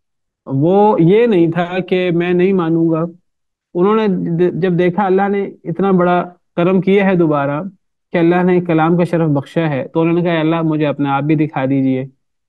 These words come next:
अल्लाह ने फरमाया, "मूसा, आप देख नहीं सकते।" अच्छा, हजरत मूसा का मुतालबा इस तरह का नहीं था कि अगर दिखाएंगे तो ये, नहीं दिखाएंगे तो ये, इस तरह का नहीं। कौम वालों ने कहा कि हम तब तक ईमान नहीं लाएंगे जब तक हम अल्लाह को देख लें। तो गोया के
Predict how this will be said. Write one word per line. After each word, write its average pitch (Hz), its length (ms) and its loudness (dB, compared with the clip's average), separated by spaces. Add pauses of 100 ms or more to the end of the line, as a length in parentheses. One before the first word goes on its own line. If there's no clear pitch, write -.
अल्लाह 175 220 0
ने 208 80 0
फरमाया, 185 360 0
"मूसा, 175 240 0
आप 160 60 -2
देख 135 240 -2
नहीं 131 160 -6
सकते।" - 380 -14 (1080)
अच्छा, - 340 -6 (440)
हजरत 196 140 4
मूसा 208 220 2
का 214 100 2
मुतालबा 165 520 2 (340)
इस 160 140 -4
तरह 180 180 0
का 170 80 2
नहीं 156 200 2
था 139 200 -2
कि 127 440 -4 (1000)
अगर 139 160 2
दिखाएंगे 147 460 2
तो 139 120 2
ये, 139 320 4
नहीं 143 180 4
दिखाएंगे 135 400 0
तो 131 120 -4
ये, 131 120 -2
इस - 200 -10
तरह 127 160 -6
का 120 100 -6
नहीं। 120 140 -4
कौम 185 280 0
वालों 190 200 0
ने 185 160 0
कहा 156 260 -2 (540)
कि 190 60 0
हम 175 380 -2
तब 185 100 -2
तक 190 180 0
ईमान 175 280 0
नहीं 185 240 2
लाएंगे 175 280 0
जब 165 120 -2
तक 170 60 -4
हम 165 160 -2
अल्लाह 156 220 -2
को 156 100 -4
देख 135 260 -6
लें। 131 160 -4
तो - 320 -4
गोया 175 400 2
के 190 440 0